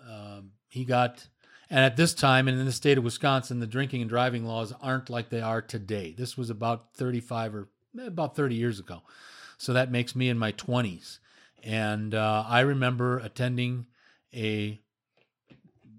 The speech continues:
one of these functions for my cousin, and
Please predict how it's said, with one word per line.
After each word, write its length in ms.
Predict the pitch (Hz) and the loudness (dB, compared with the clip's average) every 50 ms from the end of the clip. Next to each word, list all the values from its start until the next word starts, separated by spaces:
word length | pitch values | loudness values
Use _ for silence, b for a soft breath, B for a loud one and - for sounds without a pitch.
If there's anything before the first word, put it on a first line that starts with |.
| 110 113 113 | -20 -16 -10
one 160 | 113 117 117 | -4 -4 -2
of 60 | 113 | 0
these 200 | 104 113 113 110 | 0 0 -2 -2
functions 500 | - - 120 120 113 - 139 139 143 123 | 0 0 0 0 0 -2 -2 -2 -2 -2
for 120 | - - 117 | -2 -2 0
my 140 | 110 107 107 | 0 0 -2
cousin, 520 | - - 131 127 127 127 147 151 156 156 - - | 0 2 2 2 2 2 0 -2 -2 -4 -8 -10
and 580 | - 117 113 113 113 110 107 107 107 107 107 | -8 -4 -4 -2 -2 -2 -2 -2 -4 -6 -8